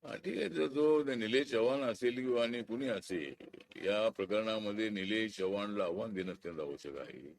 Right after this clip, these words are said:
या प्रकरणाशी संबंधित असणाऱ्या कुठल्याही माणसाला सूट मिळता कामा नये.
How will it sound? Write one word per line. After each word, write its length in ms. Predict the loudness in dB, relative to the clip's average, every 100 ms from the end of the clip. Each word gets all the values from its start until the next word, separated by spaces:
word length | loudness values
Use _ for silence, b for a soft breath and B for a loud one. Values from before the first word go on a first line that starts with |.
| _ _ _ -20 _ _ 0
या 100 | 2
प्रकरणाशी 680 | 2 0 0 0 -2 -4
संबंधित 460 | -6 -6 -4 -2 0
असणाऱ्या 440 | -2 -2 -2 -2
कुठल्याही 400 | -2 -4 0 0
माणसाला 880 | 0 -4 -4 -2 0 2 2 0 0 -2 -6
सूट 240 | -4 -4
मिळता 320 | -4 -6 -6
कामा 260 | -6 -8 -10
नये. 420 | -14 -18 -20 -20